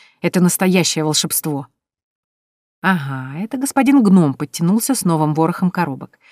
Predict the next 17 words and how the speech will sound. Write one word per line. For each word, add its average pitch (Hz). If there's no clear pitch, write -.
Кажется, 220
ребята 226
заключили 196
договор 185
с -
кем-то 139
из 147
обувщиков. -
Я 170
уже 165
успела 165
наябедничать 160
им 151
на 156
туфли 170
с -
фуршета, 139